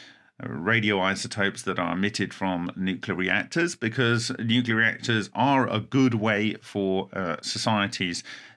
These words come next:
to have, uh, predominantly clean energy, um, uh, and stable energy supplies. And so can we, can we deal with these, uh, uh, isotopes? Well,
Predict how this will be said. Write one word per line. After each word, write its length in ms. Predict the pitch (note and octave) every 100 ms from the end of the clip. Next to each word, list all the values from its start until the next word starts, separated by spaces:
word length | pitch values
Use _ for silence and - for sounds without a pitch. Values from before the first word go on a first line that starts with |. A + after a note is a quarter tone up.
| -
to 120 | -
have, 560 | F2+ A2+ G2+ F#2+ F#2 F2 -
uh, 280 | F2+ E2+ E2 -
predominantly 640 | - A#2 B2+ B2+ B2 G2+ G2
clean 500 | - B2+ A2+ A2 A2 - - -
energy, 640 | A#2+ A2+ G2+ G2+ G2+ G2+ - -
um, 380 | F#2+ F2+ F2+ - -
uh, 260 | F#2+ F2+ -
and 440 | F#2+ F2+ F#2 F2+ -
stable 500 | - A#2+ G#2 F2+ F2
energy 340 | G#2+ A2 F2+
supplies. 560 | F2 - - D#2+ D2+ - - - -
And 340 | F#2+ F#2+ F#2+ -
so 460 | - B2+ A2 G#2+ G#2+ -
can 200 | D3+ E3+
we, 200 | C3 B2
can 240 | D3+ D3+
we 100 | C#3+
deal 640 | A#2+ C3 C#3 A#2+ G#2+ B2 -
with 300 | G#2 A2 -
these, 400 | G#2+ G2 F#2+ - -
uh, 320 | F#2+ F2+ - - -
uh, 160 | - F#2
isotopes? 720 | A2 A2 - - D#2+ - - - _ - - - - _
Well, 320 | C3 C#3+ C#3